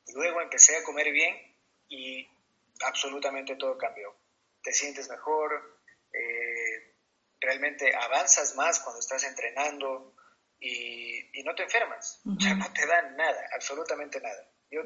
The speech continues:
Speaker 1: no tengo gripe como hace dos años. <laughs>
Speaker 2: Ya ves,
Speaker 1: Con
Speaker 2: ajá.
Speaker 1: eso te puedo decir todo.
Speaker 2: Sí, claro, claro, claro. Es que,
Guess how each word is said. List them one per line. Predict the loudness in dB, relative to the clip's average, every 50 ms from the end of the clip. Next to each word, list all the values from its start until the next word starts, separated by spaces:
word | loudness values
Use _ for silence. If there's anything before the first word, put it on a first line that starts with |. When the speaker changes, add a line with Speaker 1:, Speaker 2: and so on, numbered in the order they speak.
| -8 -12 -14
Speaker 1:
no | -10
tengo | -8 -8 -8 -6 -4
gripe | -4 -4 -4 -6 -6 -8
como | -8 -6 -4
hace | -4 -4 -4 -4
dos | -6 -6 -4 -2 -2
años. | -2 -4 -6 -10 -12 -10 -10 -10 -10
<laughs> | -10 -10 -12 -14 -18 _ _ -2
Speaker 2:
Ya | 0 2 2 2 2
ves, | 0 -2 -2 -2
Speaker 1:
Con | 0
Speaker 2:
ajá. | 2 2 2
Speaker 1:
eso | 2 0 -2 -2
te | -6 -6
puedo | -4 -4 -2 -2
decir | -2 -2 -2 -2 -2 -4 -6 -8 -10 -16 _ _ -4
todo. | -4 -4 -4 -6 -12 -16 _ _ _ _ _ _ _ _ -20 -20 _ _ _ _ -8
Speaker 2:
Sí, | -4 -4 -4 -4 -2
claro, | 0 0 0 0 -2 -4 -8 -10 -8
claro, | -4 -2 -2 -2 -2 -4
claro. | -2 0 0 2 0 0
Es | -2 -2
que, | 0 2 2 2 2 -2 -10